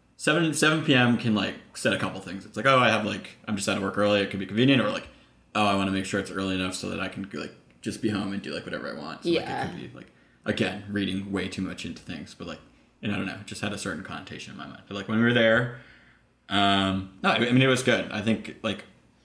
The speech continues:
Speaker 1: interestingly enough, we were able to have, like, again, like, conversation around specific points that, like,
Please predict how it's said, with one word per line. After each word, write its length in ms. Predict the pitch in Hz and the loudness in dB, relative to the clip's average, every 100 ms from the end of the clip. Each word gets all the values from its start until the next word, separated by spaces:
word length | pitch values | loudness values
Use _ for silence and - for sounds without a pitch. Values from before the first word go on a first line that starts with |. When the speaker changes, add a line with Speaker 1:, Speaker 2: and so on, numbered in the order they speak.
| _ _ _ _ - | _ _ _ _ -2
Speaker 1:
interestingly 720 | 104 101 101 - 107 101 101 | 0 0 -2 0 0 2 2
enough, 280 | 98 101 101 | 2 2 2
we 80 | 101 | 2
were 80 | |
able 220 | 101 98 98 | 2 2 0
to 140 | 92 | 0
have, 380 | 90 101 101 - - _ _ _ _ _ - | 0 -2 -4 -10 -20 _ _ _ _ _ -6
like, 200 | 98 120 | -4 -2
again, 460 | 95 107 95 101 | 0 2 4 4
like, 160 | 95 95 | 2 0
conversation 560 | 101 98 - 92 - 95 | 0 0 0 0 0 0
around 460 | 95 92 90 - | 0 0 -4 -6
specific 520 | - 92 - 92 92 | -8 -6 -4 -4 -6
points 500 | - 98 90 90 - | -4 -2 -2 -4 -6
that, 300 | - 95 - | -6 -6 -8
like, 360 | 90 87 - | -8 -10 -10